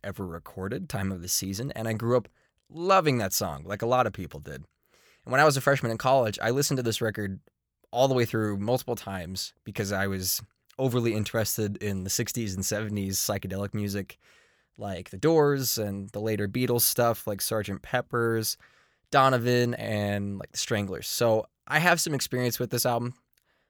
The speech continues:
but there were things that surprised me and even let me down a bit when I listened on Monday. Um, so let's get into my notes. Odyssey is twelve songs and thirty-five minutes long,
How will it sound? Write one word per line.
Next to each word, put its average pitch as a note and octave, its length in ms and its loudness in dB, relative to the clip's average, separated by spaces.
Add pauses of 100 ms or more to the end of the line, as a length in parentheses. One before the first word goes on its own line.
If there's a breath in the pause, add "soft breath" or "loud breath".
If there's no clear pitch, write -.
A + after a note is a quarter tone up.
(160)
but C#3 280 6
there C3 180 2
were C3 200 4
things B2 240 -2
that A2 80 0
surprised A2 400 0
me A#2 140 -4
and A2 80 -6
even G#2+ 200 -6
let G#2+ 120 -6
me A2 100 -6
down A2+ 260 -2
a A#2 60 -4
bit G#2 180 -4
when G#2 140 -6
I G2+ 60 -4
listened G2+ 340 -4
on G2+ 120 -4
Monday. - 360 -8 (500)
Um, D#2+ 360 -14 (260)
so G#2 160 -10
let's B2+ 240 0
get A3+ 180 -6
into D4 120 -6
my D4 100 -2
notes. D#4+ 420 0 (1120 loud breath)
Odyssey F3+ 580 6 (180)
is A2+ 220 -2
twelve G#2+ 320 2
songs G#2 400 0
and G2 160 -4
thirty-five F#2+ 400 -6
minutes E2+ 340 -8
long, F2 340 -8